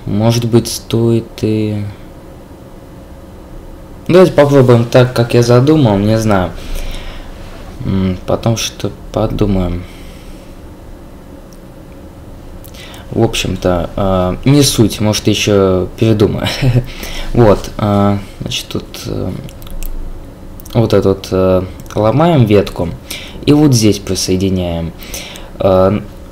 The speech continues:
э, вот. Поэтому вот это все мы вот ломаем, вплоть от, э, вот до сюда. А, чтобы вот здесь, э, все работало, функционировали эти комнаты,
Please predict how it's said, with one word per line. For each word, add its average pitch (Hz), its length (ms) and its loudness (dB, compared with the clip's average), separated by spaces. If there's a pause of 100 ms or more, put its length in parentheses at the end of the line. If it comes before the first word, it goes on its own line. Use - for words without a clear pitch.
э, 98 300 -4
вот. 95 200 -2 (720)
Поэтому 135 280 6
вот 131 100 6
это 170 180 8
все 127 240 6
мы 110 140 6
вот 110 160 2
ломаем, 107 480 4
вплоть 127 560 4
от, 104 400 0
э, 92 200 2
вот 98 200 0
до 104 160 6
сюда. 120 300 -4 (2000)
А, 101 600 4 (420)
чтобы 139 380 4
вот 135 200 8
здесь, 185 520 6 (260)
э, 101 200 2
все 107 220 2
работало, 139 460 6
функционировали 101 800 2
эти - 140 -4
комнаты, 151 580 0